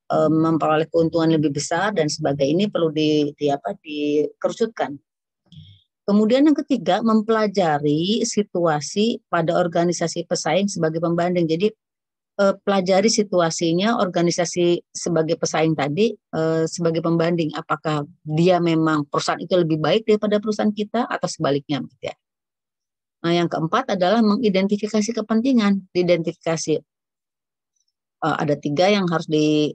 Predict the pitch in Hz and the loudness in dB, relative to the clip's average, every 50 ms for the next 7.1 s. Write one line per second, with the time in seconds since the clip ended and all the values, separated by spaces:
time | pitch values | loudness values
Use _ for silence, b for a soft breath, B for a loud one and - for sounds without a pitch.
0 | - - 147 156 151 147 143 - - _ - 156 151 147 - - - _ _ _ | -6 -4 -2 -2 -2 -2 -6 -10 -12 _ -4 -4 -4 -4 -6 -12 -20 _ _ _
1 | _ - 180 - - 214 202 170 165 160 156 156 160 170 165 160 160 156 160 - | _ -8 -8 -6 -4 -4 -4 -2 -2 0 0 0 0 0 0 0 0 0 -4 -6
2 | 208 - 240 269 262 - 220 226 - - 180 160 156 156 147 151 143 143 151 - | -4 -2 -2 -2 0 -2 -4 -6 -4 -4 -4 -2 -2 -2 0 0 0 0 0 -2
3 | - - - 170 165 180 202 233 B B B B B B _ - 170 185 196 190 | -6 -8 -4 -4 -2 -2 -2 -4 B B B B B B _ -2 0 0 0 -2
4 | - - - 196 185 185 180 185 185 180 180 175 _ - 170 - - _ _ _ | -2 -4 -2 0 0 0 0 0 0 0 -2 -4 _ -4 -4 -4 -4 _ _ _
5 | _ - 226 190 175 151 - _ - 170 160 165 165 160 - - _ - 170 160 | _ -10 -6 -4 -4 -6 -6 _ -2 0 2 2 2 0 -2 -6 _ -2 -2 -2
6 | - - _ - 160 143 151 - - 175 165 165 165 156 151 147 139 _ _ - | -2 -4 _ -6 -4 -2 -2 -2 0 0 0 2 2 2 0 -2 -4 _ _ -2
7 | 156 131 | -2 -2